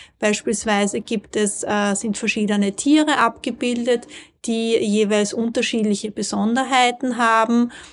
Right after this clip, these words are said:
Und man schaut mit dem Kind dann die Tiere an und überlegt gemeinsam, äh, was ist bei diesem Tier anders als bei anderen Tieren, welche Herausforderungen können damit verbunden sein, mit dieser Besonderheit.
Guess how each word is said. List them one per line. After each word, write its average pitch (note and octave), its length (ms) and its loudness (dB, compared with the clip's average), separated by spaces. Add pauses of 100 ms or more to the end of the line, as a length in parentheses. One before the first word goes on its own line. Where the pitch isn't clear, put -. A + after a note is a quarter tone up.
(120)
Und A3 160 -2
man A3 160 0
schaut G3+ 300 0
mit A3 180 -4
dem A3 120 -2
Kind A#3 380 -2
dann A3 160 0
die G#3+ 120 -2
Tiere G3+ 500 -2
an A#3+ 440 0 (260)
und A3+ 160 0
überlegt G#3 520 2
gemeinsam, A3 760 0
äh, G#3 320 0
was G#3 160 -2
ist G#3+ 180 -6
bei G#3+ 100 2
diesem G#3+ 380 -2
Tier - 340 -2
anders A3 460 2
als B3 240 0
bei B3 100 -2
anderen A#3 640 0
Tieren, B3 560 -2 (320)
welche A3+ 460 2
Herausforderungen C4+ 1400 0
können B3 400 -2
damit B3 320 -2
verbunden A#3+ 640 0
sein, A3+ 640 -2 (260)
mit A3+ 220 -4
dieser A3+ 180 -2
Besonderheit. G#3+ 920 -4